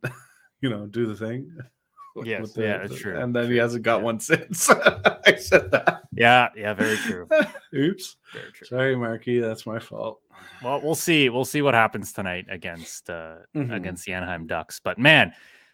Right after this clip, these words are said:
Speaker 2: Johnny Gaudreau was the reason we won that game last time,
Speaker 1: Yes.
Speaker 2: uh, against the Kings. Jacob Markstrom, of course,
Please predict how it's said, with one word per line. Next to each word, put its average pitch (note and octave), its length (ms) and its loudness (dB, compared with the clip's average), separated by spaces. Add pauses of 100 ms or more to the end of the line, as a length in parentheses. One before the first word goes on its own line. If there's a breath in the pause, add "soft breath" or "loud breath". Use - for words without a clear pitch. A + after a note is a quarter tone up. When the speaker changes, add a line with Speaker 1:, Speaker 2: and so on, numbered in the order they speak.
(120)
Speaker 2:
Johnny E3 260 8
Gaudreau D3 380 8
was B2 120 0
the A#2+ 80 0
reason B2+ 280 2
we B2 100 0
won A#2 480 0 (140)
that G#2+ 240 -2
game A#2 480 0
last A2 400 -2
time, A2 460 -2
Speaker 1:
Yes. G#2 200 4
Speaker 2:
uh, G#2 40 -8
against G#2 280 -10
the - 60 -18
Kings. G#2+ 560 -4 (400)
Jacob A#2 260 -6
Markstrom, G#2 380 -2
of - 120 -12
course, A2 380 -2